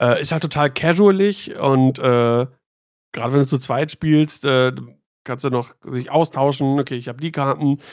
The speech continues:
Dann gibt's auch, äh, Karten, da kannst du sagen, „Okay, die kann, da die Fähigkeit kann ich für meinen, äh, Spielpartner dann auch benutzen“ und, äh, macht auf jeden Fall sehr viel Spaß. Artwork ist super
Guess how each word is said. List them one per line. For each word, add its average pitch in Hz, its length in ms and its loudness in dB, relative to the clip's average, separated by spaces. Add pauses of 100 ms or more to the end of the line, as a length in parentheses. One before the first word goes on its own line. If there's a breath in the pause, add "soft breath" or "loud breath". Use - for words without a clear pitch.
(220 loud breath)
Dann 120 100 -6
gibt's 120 200 -6
auch, 113 220 -4
äh, 120 200 -2
Karten, 110 300 -4
da 113 80 -2
kannst 113 200 -4
du 120 40 -6
sagen, 113 260 -2
„Okay, 123 280 -2
die 120 240 -6
kann, 117 300 -6
da 113 160 -2
die 117 160 -4
Fähigkeit 117 420 -2
kann 117 180 -4
ich 113 120 -6
für 131 100 -2
meinen, 117 380 2 (520 loud breath)
äh, 117 920 2
Spielpartner 175 720 -2
dann 143 200 2
auch 143 160 -2
benutzen“ 139 840 2
und, 120 500 -2
äh, 117 380 0 (120)
macht 135 220 2
auf 131 120 -8
jeden 139 120 2
Fall 127 80 2
sehr 131 100 0
viel 135 80 0
Spaß. 139 200 0 (260 loud breath)
Artwork 156 480 2
ist 143 100 -4
super 160 280 -4